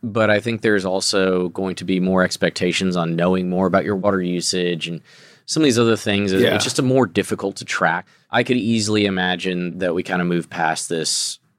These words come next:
Speaker 1: most places.
Speaker 2: Yeah, no, I think from, like you said, from a fluids management side of things, it's definitely not buttoned up to where you can track barrel in, barrel out, and, and have a really good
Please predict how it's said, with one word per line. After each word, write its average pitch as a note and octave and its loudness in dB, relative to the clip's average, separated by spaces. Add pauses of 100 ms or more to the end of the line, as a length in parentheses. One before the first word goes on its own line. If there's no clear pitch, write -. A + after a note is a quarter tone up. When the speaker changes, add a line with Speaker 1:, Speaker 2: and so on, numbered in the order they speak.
Speaker 1:
most F#2+ -2
places. D#2 -6 (140)
Speaker 2:
Yeah, G2 2
no, A#2+ 4
I G#2 4
think A#2 0
from, A2 2
like G2+ 0
you G2 -2
said, F#2+ -2
from G#2 -4
a G2 -2
fluids G#2 0
management G2 0
side G2+ 2
of F#2+ -4
things, G2 0 (380)
it's G2+ -8
definitely A2 2
not F#2 -2
buttoned F#2+ -2
up F#2 -2
to - -6
where G2 0
you F#2 -6
can F2 -12
track F2+ 0
barrel F#2 2
in, F2 -2
barrel E2+ 0
out, F2 0
and, D#2+ -6
and F#2 -4
have F#2+ 0
a F2 2
really F2+ 2
good F2+ 0